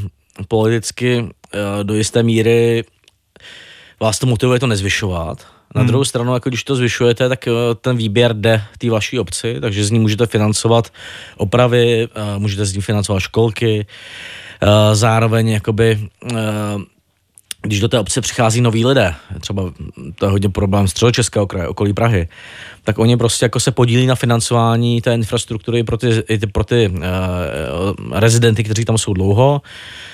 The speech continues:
Speaker 1: Eh, oni mají často novější, eh, lepší nemovitosti, eh, větší a podobně. Takže jako to, že to jde té obci, podle mě by měl-, měli vysvětlovat, eh, starostové, eh, že to je jejich příjem, z kterého se platí prostě ta,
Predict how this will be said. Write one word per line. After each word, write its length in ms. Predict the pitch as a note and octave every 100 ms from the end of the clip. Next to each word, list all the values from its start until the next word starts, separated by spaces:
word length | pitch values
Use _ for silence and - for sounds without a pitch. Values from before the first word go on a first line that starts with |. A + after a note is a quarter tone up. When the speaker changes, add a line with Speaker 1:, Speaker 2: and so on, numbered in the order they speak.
| - -
Speaker 1:
Eh, 540 | G#2 G2+ G2+ G2+ G2+ G2+
oni 140 | A2
mají 180 | A2+ A2
často 300 | A#2+ G2+ A2
novější, 640 | G#2+ A#2 A#2 - G2+ F#2+ -
eh, 60 | G#2+ G2+ G2 G2 F#2+ F2 A2 -
lepší 320 | G#2+ G2+ G#2
nemovitosti, 680 | G#2+ B2 B2+ B2 - A2+ A2
eh, 1000 | - - - - - - G#2+ G#2 G2+ G2+
větší 420 | A#2+ A2+ - G#2
a 40 |
podobně. 320 | G#2 A2 G#2+ A2
Takže 320 | A2+ C#3 B2+ - _
jako 380 | G#2+ - C#3 - - - -
to, 140 | B2+
že 140 | B2 C#3+
to 300 | - D#3 D3
jde 160 | A#2+
té 220 | A#2 D3+ C3
obci, 640 | G#2 - A#2+ A#2+ C3 D3+
podle 200 | - A#2
mě 100 | B2+ B2+
by 20 |
měl-, 300 | B2 B2+ C3
měli 260 | A#2+ B2+ C#3
vysvětlovat, 680 | C3 C3 A#2 B2 B2 B2 B2
eh, 360 | A#2 A2+ A2
starostové, 760 | G#2+ A#2+ A#2 - A#2+ A#2+ A#2+ A2+ - A2
eh, 260 | A2 A2
že 100 | G#2+
to 100 | G#2+
je 80 | B2
jejich 200 | B2 C3+
příjem, 400 | - A#2 A#2 A#2
z 60 | -
kterého 300 | A2 A2+ A2
se 100 | -
platí 400 | - G#2+ - G#2
prostě 300 | A2 - A2+
ta, 160 | B2